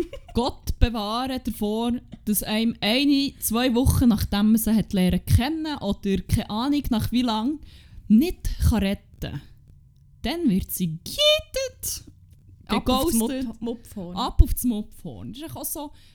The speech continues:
Speaker 2: ist, wenn etwas gar nicht erst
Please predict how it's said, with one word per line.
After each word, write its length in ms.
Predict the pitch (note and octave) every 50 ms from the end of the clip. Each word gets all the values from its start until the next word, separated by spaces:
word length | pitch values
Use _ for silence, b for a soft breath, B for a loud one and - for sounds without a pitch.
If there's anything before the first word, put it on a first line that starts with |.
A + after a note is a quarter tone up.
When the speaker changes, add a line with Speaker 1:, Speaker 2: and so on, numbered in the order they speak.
| b -
Speaker 2:
ist, 260 | D4 - - - _ _ _ _ _ _
wenn 180 | - A3 A3 A3 A3 -
etwas 640 | - - - - - - - C4+ C4+ C4+ - - - - -
gar 240 | - G#3 A#3 B3+ C4+
nicht 180 | C4+ C#4 - -
erst 560 | A#3 A3+ A3 A3 - - - - - -